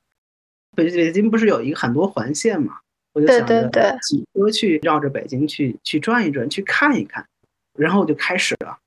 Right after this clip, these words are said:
Speaker 1: 在这里我问你一个问题，可以吗？<laughs> 你觉得北京的灵魂是在哪？
Speaker 2: 灵魂是天-，天安门吗？
Speaker 1: 算是吧。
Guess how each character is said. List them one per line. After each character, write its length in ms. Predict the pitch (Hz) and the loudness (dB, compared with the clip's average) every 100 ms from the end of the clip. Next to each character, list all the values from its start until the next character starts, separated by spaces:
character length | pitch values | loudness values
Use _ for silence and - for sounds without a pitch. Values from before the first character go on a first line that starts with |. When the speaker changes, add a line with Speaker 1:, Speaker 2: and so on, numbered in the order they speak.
| _ _ _ _ _ _ _ _ | _ _ _ _ _ _ _ _
Speaker 1:
在 120 | - 220 | -2 2
这 140 | 220 | 4
里 80 | 196 | 4
我 200 | 143 139 | 2 0
问 240 | 180 190 | 0 2
你 60 | 147 | 0
一 140 | 139 | -4
个 120 | 156 170 | -6 -2
问 180 | 220 220 | 0 0
题， 140 | - | -2
可 260 | - - 156 | -10 0 2
以 80 | 135 | 2
吗？ 200 | - - 247 | 2 -2 -4
<laughs> 200 | - _ | -14 _
你 120 | 170 151 | 2 4
觉 140 | 151 | 4
得 260 | 151 214 262 294 - 208 - - _ _ | 4 4 2 0 0 -2 -2 -12 _ _
北 100 | 143 | -2
京 180 | 147 202 | 0 2
的 120 | 226 | 4
灵 360 | 170 139 151 208 | 2 2 0 -2
魂 220 | 127 113 | -6 -12
是 220 | 101 131 | -6 -6
在 160 | 131 120 | -4 -6
哪？ 140 | 110 104 _ _ _ _ _ _ _ _ _ _ | -10 -12 _ _ _ _ _ _ _ _ _ _
Speaker 2:
灵 320 | 247 233 247 | 4 6 6
魂 260 | 254 226 226 | 6 6 4
是 380 | - 262 240 - | 6 6 6 0
天-， 360 | - 247 226 233 | 0 4 4 2
天 200 | 247 240 | 4 6
安 120 | 247 | 6
门 160 | 220 214 | 4 4
吗？ 280 | 214 240 - - - _ _ _ _ | 4 2 0 -16 -20 _ _ _ _
Speaker 1:
算 300 | - 330 226 | 0 2 2
是 180 | - 147 | 0 -2
吧。 200 | - | -4